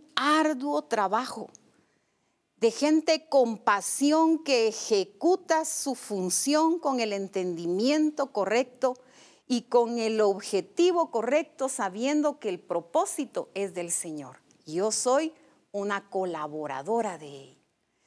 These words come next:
y que ustedes son colaboradores de Dios. Y cuando leíamos aquí que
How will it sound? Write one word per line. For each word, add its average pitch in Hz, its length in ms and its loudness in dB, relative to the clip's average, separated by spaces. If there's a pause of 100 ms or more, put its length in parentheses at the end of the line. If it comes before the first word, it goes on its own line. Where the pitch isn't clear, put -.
(160)
y 233 180 -2
que 233 140 2
ustedes 294 640 2
son 339 280 0 (240)
colaboradores 185 1200 0
de 160 140 -2
Dios. 147 560 -6 (1400)
Y 226 680 2 (640)
cuando 254 320 2
leíamos 339 640 2
aquí 240 320 -4
que 214 440 -2